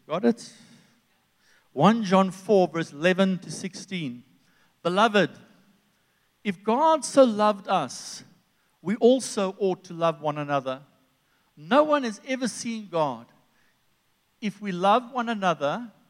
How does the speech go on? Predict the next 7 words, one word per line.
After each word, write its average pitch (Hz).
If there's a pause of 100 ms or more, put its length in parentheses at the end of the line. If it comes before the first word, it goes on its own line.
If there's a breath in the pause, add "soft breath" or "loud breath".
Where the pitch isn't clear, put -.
(500)
God 226
abides 185
in 240
us, - (880 soft breath)
and 190
his 170
love 214